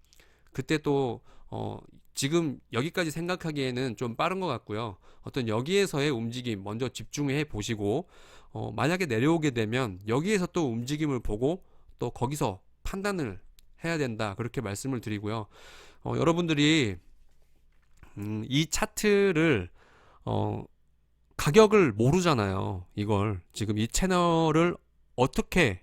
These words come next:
맞을 거고 이걸 못 보시잖아요. 어, 제가 이 차트를 이 제 텔레그램 방에 이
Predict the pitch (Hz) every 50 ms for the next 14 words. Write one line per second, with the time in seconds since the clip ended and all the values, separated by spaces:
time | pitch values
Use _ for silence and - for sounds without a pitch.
0 | _ _ - - 98 107 120 135 135 - 120 110 107 107 120 127 117 104 - 127
1 | 139 - - - 202 - - 139 120 117 104 98 92 95 98 104 104 95 85 -
2 | - _ - - - - - - - - - - - - - - 107 104 - -
3 | 151 147 127 127 143 123 101 110 120 131 - - - 190 - - 202 160 151 156
4 | 151 113 90 90 - - - _ _ - _ _ _ - 117 110 104 - - 120
5 | 113 - - - 190 208 220 226 208 208 202 190 175 151 135 127 120 113 117 127
6 | 143 156 165 - _ _ _ _ _ _ _ _ _ _ _ _ _ _ _ _
7 | _ _ _ _ _ - 117 110 110 107